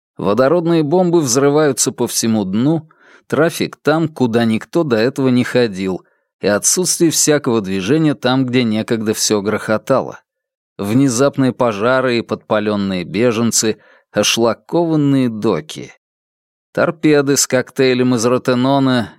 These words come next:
и гигантские рыбы. Пару недель назад Кита летал на Мендосино и видел, как там один парень пескоструем сдирал с груза отметку о радиационной опасности.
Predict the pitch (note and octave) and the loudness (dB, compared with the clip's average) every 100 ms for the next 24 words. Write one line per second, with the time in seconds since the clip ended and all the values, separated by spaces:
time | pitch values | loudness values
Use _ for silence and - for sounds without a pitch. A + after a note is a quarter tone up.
0 | - C3 B2 C3+ B2 D3 D#3+ - D3+ C#3 | -6 -4 0 0 2 2 0 -2 0 0
1 | B2 B2+ G2 - - _ _ _ _ _ | 2 0 -2 -6 -14 _ _ _ _ _
2 | _ A2+ D3 E3 D#3+ C#3 E3+ D#3 D3 C3+ | _ 0 2 2 0 2 2 4 2 2
3 | D#3+ C3+ - E3 D#3 C#3 C#3 D#3 D3+ C#3+ | 0 -2 -2 -2 0 0 0 2 2 4
4 | C#3+ C#3+ C#3 C#3 C3 - F#3 D3 G2 C#2+ | 2 2 2 2 0 -2 0 0 0 -6
5 | - - B2+ E3+ E3+ C#3+ C#3+ - - D#3 | -10 -2 0 2 0 0 -2 0 -2 0
6 | A#2+ B2+ C#3+ - E3 D#3 C3 C3+ - C3 | 0 0 -2 0 0 2 0 0 0 0
7 | A#2+ - D#3+ F3+ D#3+ A#2+ B2+ C3 C#3 A2 | -2 0 0 2 2 2 2 2 0 -2
8 | G#2+ C#3+ D#3 C#3 B2 B2+ C3+ - C#3 B2+ | -2 0 2 2 0 0 -2 0 0 0
9 | A2+ G#2+ - B2+ C3 B2+ B2 A#2+ D#3+ B2+ | -2 -4 0 0 2 2 0 -2 -2 -2
10 | - D#2 - - - | -4 -6 -6 -6 -10